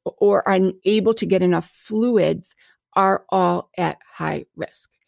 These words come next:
So those people need to watch and make sure that you are increasing your water intake. Um, moms that are nursing,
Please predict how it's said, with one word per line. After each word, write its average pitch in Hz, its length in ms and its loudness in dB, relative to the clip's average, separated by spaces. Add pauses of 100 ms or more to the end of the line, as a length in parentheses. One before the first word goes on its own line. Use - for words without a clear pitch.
(280)
So 214 460 0
those 220 460 0
people 196 500 -4
need 185 300 0
to 196 160 -8
watch 165 540 -8
and 180 200 -2
make 175 140 0
sure 175 440 -2
that 180 240 -2
you 175 240 -2
are 170 320 -4
increasing 208 520 -4
your 185 100 -2
water 240 260 0
intake. - 520 -4 (460)
Um, 190 580 4 (340)
moms 202 480 2
that 185 160 2
are 185 100 4
nursing, - 640 -2